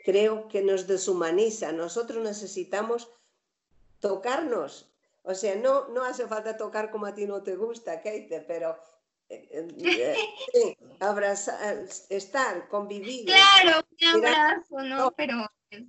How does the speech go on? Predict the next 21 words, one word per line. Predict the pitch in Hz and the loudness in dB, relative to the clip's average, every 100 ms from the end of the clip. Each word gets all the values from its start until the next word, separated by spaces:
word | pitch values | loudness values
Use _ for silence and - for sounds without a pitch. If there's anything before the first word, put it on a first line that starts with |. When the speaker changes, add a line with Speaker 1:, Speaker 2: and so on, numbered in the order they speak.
| _ | _
Speaker 1:
Y | 190 208 | -4 2
eso | 254 247 269 | 2 2 -2
de, | 247 240 226 - | -2 -2 -4 -10
de | 220 214 | -12 -10
que | 220 | -8
nos | 220 214 | -8 -8
hagan | 233 233 | -8 -8
separar | 226 233 208 214 | -10 -8 -6 -6
dos | 214 214 190 | -6 -8 -8
metros | 220 214 214 185 135 _ _ _ | -10 -10 -10 -12 -12 _ _ _
y | - 185 | -4 -4
cosas | 190 226 220 226 | -2 -4 -4 -4
así, | 226 214 233 226 | -4 -6 -10 -10
pues | 220 202 - _ _ | -8 -10 -12 _ _
te | - 175 | -4 -4
choca | 175 233 214 208 | -2 -2 -2 -4
un | 208 208 | -6 -4
poco, | 226 220 - - - | -4 -2 -6 -8 -18
sobre | - 240 240 247 | -2 0 2 0
todo | 247 226 220 220 | 0 -2 -2 -4
cuando | 208 202 202 208 208 | -2 -2 -2 -8 -12